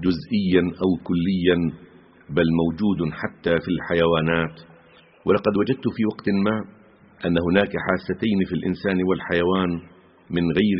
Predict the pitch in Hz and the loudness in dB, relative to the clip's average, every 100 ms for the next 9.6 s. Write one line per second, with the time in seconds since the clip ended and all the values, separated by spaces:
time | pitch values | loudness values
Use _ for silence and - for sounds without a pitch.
0 | 87 - 85 92 95 - - 80 85 82 | 0 -2 0 2 0 -2 -6 -4 0 0
1 | 90 98 90 85 87 80 87 85 95 87 | 0 -2 -2 -2 -2 0 -2 0 -2 -2
2 | 82 - - - - _ - 85 87 87 | -6 -18 -20 -20 -20 _ -2 0 2 0
3 | 80 - 87 85 - 82 101 95 87 85 | 0 -2 -4 -4 -6 -2 0 0 0 -2
4 | 82 - 92 95 85 80 - - - 82 | -4 -4 -2 0 0 -2 -8 -12 -8 -8
5 | - 95 90 85 87 - 107 101 - - | -4 -2 0 0 -2 -2 -2 0 -2 -8
6 | - - _ _ _ _ 82 92 98 90 | -20 -20 _ _ _ _ -6 -2 0 0
7 | 82 - 107 104 - 92 - - - 90 | -2 -4 -4 -4 -6 -8 -8 -8 -4 -2
8 | - 101 90 - - _ _ _ _ 76 | -2 -6 -8 -12 -20 _ _ _ _ -6
9 | 76 95 98 92 - 87 | -4 -2 -2 -4 -6 -6